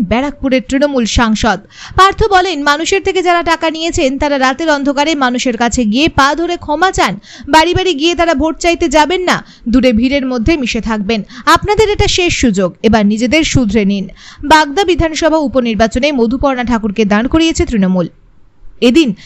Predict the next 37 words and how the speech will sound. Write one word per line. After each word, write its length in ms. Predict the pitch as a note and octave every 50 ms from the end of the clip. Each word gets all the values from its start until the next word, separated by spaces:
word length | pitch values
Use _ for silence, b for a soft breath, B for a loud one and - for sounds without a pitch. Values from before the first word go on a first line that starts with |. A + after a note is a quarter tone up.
| B B -
তার 200 | D#4 D4+ D#4+ E4
সমর্থনে 560 | - - D#4 C#4+ D4 D4 C#4+ - D4 C#4+ D4+ D4+
বয়রা 340 | B3+ G3 A3 B3+ D4 E4+ F4
পঞ্চায়েত 440 | - E4 D#4 D4 C4+ D4+ C#4 C4+ -
অঞ্চলে 360 | C4+ B3+ B3 - C4+ B3+ C#4 D4+
দলীয় 300 | A#3 A#3+ A3+ A3+ A3 A3
কর্মী 300 | G3+ A#3 A#3+ B3+ C#4 D#4
এবং 160 | D4+ A#3+ A#3+ A#3 A3
জনপ্রতিনিধিদের 840 | F#3+ A3+ A#3 B3+ D4 F4+ - F#4+ E4 E4+ E4+ E4 C4+ D#4+ C#4 D4+ D4+ C#4
নিয়ে 180 | C#4+ C#4+ D#4
বৈঠক 360 | D#4 B3 B3 A#3 G#3+ A#3 A3 G3
করেন 260 | - A3 G#3+ B3+ D#4+ D#4
পার্থ। 280 | - A#3 G3 F#3+ - - G3 - - B B B B B
সেখানেই 480 | - - F4+ F4+ - G#4+ A4 G#4 D#4 C4
দলীয় 300 | A3 D#4+ D#4 F4+ G4 G4
কর্মীদের 380 | G4 G4 F4+ F#4+ F4 F4+ F4
একাংশের 440 | E4 D#4+ D#4+ E4 D#4+ D4+ - E4 D#4+
উদ্দেশ্যে 380 | D#4 B3+ A#3+ D4+ D4 - - D#4+ - -
কড়া 260 | C#4+ C#4 D4 E4+ F#4
বার্তা 300 | D#4+ C#4+ A3 G3 - A3
দেন 180 | G#3 G#3+ G#3 G3+ G3
তিনি। 240 | A3+ A3 G#3+ G#3 - B B B B B B
সভা 340 | - - D#4+ D4+ C#4+ D4 C#4+
শেষ 260 | - - D4 D4 C#4 -
হওয়ার 240 | D4 C4+ C#4 C4+ C4
পর 180 | - C4+ D4 E4+
পার্থ 260 | - E4+ C#4+ C#4 - - C#4
বলেন, 320 | A3+ A#3 B3 C#4+ D#4+ C#4+ C4+ B B B B B
দলীয় 340 | B3+ D4+ D#4+ D4 F4 G4+ G#4+
কর্মীরা 400 | - G4+ G4 E4+ F#4+ F#4+ F#4+ F4+
এই 120 | F4 E4+
সভায় 360 | - - E4 D4 D4+ E4 E4+
মন 160 | D#4 C#4 D4 D#4+ D#4
খুলে 200 | - D#4+ C4 A#3+ -
কথা 220 | G3+ G3 G3+ A3
বলেছেন, 420 | G3 G3+ G3+ G3+ G#3 - - A3+ G3 - B B B B B
আমরা 300 | B3 C4 C4+ D4 E4